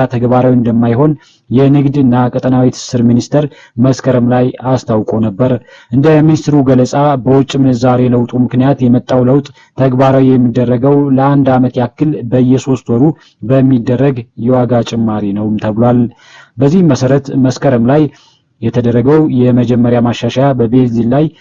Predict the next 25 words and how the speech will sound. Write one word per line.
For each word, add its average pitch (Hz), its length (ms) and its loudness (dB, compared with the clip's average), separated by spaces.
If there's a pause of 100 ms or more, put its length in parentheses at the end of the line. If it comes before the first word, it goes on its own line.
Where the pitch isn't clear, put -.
(140)
ስምንት 143 340 2
ብር 139 240 0
ከአምሳ 139 460 -2
አራት 123 220 0
ሳንቲም 120 420 -2 (160)
ጭማሪ 131 380 0
ያስከተለ 123 540 -2
ሲሆን፣ 151 240 0 (340)
የነጭ 135 400 2
ናፍጣ 123 300 -4
ዋጋ 117 280 0
ደግሞ 113 240 -2 (200)
በስድስት 123 680 -2
ብር 156 160 0 (240)
ከአምሳ 139 400 0
አራት 123 220 0
ሳንቲም 127 380 -2 (120)
እንዲጨምር 123 680 0 (260)
ተደርጓል። 117 560 0 (1120)
በዚህ 147 220 2
ዓመት 147 280 2
ሁለተኛው 143 560 0
የዋጋ 127 320 2
ጭማሪ 123 360 0
የተደረገው 120 580 -2